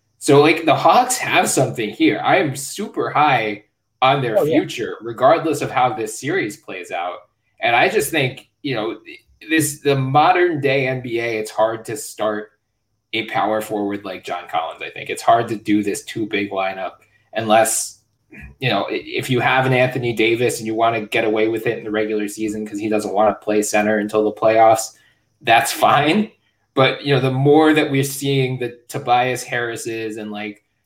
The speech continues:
Speaker 1: you know, Jason Tatum's playing four at times, like, we've seen this, what would have been a tweener five to ten years ago, that's just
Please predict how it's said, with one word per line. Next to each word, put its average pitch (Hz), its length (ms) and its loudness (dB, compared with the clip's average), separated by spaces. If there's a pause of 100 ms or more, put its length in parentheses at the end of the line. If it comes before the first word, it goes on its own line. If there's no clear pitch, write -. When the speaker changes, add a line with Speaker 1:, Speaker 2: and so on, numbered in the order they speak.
Speaker 1:
you 123 80 -8
know, 113 80 -4
Jason 117 420 -2
Tatum's 113 540 -6 (200)
playing 113 400 -6
four 110 340 2
at 110 120 -2
times, 104 580 0
like, 107 260 0 (260)
we've 120 180 -2
seen 147 480 4
this, 131 400 2 (220)
what 135 320 0
would 151 180 4
have 147 140 2
been 139 120 4
a 123 120 2
tweener 123 640 -2 (320)
five 120 380 2
to 131 80 -4
ten 120 260 -4
years 110 300 -4
ago, 101 500 -4 (220)
that's 120 440 0
just - 400 -4